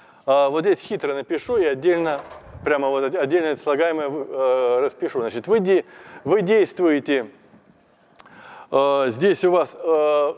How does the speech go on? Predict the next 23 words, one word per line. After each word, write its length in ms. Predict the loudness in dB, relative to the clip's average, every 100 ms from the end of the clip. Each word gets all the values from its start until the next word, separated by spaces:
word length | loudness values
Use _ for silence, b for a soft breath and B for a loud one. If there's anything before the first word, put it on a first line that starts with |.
| -6
конструкция 680 | -6 -4 0 0 0 -4
была, 200 | 0 0
которой 320 | 0 -4 -2 -2
вы 140 | -2
действовали, 520 | -2 -4 -2 -2 -2
где 180 | 0 0
она, 340 | 0 0 -2
V 260 | -2 0 0
было 280 | 0 0 -2
в 60 |
строке. 520 | -6 -6 -6 -6 -14 -14 _ B B B B B
А 140 | -6 -2
теперь 340 | 0 2 2
я 140 | 2 2
распишу 360 | 0 -6 -6
так, 200 | -2 -2
как 200 | 0 -4
мне 180 | -2 -2
удобно. 600 | -2 0 -2 -2 -10 -18 _ B B B B B
Не 100 | 0
забывая, 560 | 2 2 2 2 2 -2
что 180 | -4
там 260 | -2 -2 -2